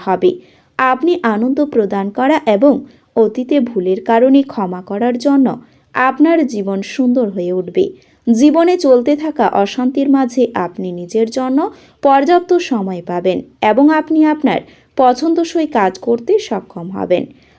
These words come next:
আপনার অর্ধাঙ্গিনীর সঙ্গে রোমান্স করার জন্য দিনগুলি ভালো। আপনার উদ্বেগগুলি আপনাকে এই দিনগুলিতে পুরোপুরি আপনার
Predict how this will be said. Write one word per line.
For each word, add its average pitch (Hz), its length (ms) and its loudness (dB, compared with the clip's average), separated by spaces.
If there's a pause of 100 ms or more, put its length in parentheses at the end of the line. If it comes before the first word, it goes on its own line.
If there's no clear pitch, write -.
(120)
আপনার 277 400 2 (100)
অর্ধাঙ্গিনীর 294 680 2 (100)
সঙ্গে 202 320 -2
রোমান্স 185 360 -4 (140)
করার 185 300 -4
জন্য 269 280 -2 (160)
দিনগুলি 185 440 -2 (420)
ভালো। 185 260 4 (520)
আপনার 262 300 4
উদ্বেগগুলি 302 600 2 (460)
আপনাকে 185 440 -4 (360)
এই 269 160 6
দিনগুলিতে 302 560 4 (140)
পুরোপুরি 294 500 2 (120)
আপনার 185 360 -4